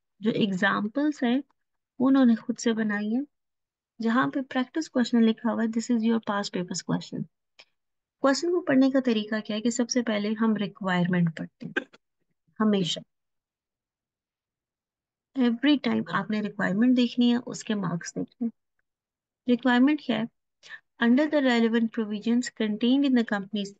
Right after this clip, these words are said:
Act दो हज़ार सत्रह, suggest the course of action in the given scenario। सजेस्ट करना है, सजेस्ट का क्या मतलब होता है? Tajweez करना, किसी को बताना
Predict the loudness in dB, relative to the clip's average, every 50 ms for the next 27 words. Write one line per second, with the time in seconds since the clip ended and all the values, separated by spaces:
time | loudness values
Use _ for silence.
0 | -6 -6 -6 -4 -6 -4 -4 -4 -4 -4 -6 -6 -4 -2 -2 -2 -2 -4 -8 -20
1 | -20 -20 _ _ _ _ 0 2 2 2 2 0 2 2 2 2 0 -4 -4 -4
2 | -6 -4 0 2 2 2 2 2 0 -4 -4 -2 -6 -8 -6 -6 -2 -2 -2 -2
3 | -2 -4 -4 -4 -2 -4 -4 -4 -4 -2 -2 -4 -4 -6 -6 -6 -6 -6 -8 -10
4 | -10 -10 -10 -10 -12 -14 -10 -4 0 2 2 2 2 2 4 4 2 2 2 -2
5 | -8 -12 -12 -6 -4 -4 -4 -4 -4 -6 -6 -6 -8 -10 -12 -14 -10 -6 -4 -4
6 | -2 -2 0 2 0 0 0 -2 -4 -2 -2 -2 0 0 -2 -2 -2 -4 -6 -8
7 | -6 -8 -6 -6 -4 -2 0 0 -2 -2 _ _ _ _ _ _ _ _ _ -2
8 | 0 0 0 0 0 -2 -2 0 0 2 4 4 4 4 2 -4 -8 -6 -6 -4
9 | -6 -6 -10 _ _ _ _ _ _ _ _ _ _ _ _ _ _ _ _ _
10 | _ _ _ _ _ _ _ _ _ _ _ _ _ _ _ _ _ _ _ _
11 | _ _ _ -4 -4 -4 0 2 0 0 0 0 0 0 2 2 0 0 -2 -4
12 | -4 -2 -2 0 0 0 0 0 0 -2 -4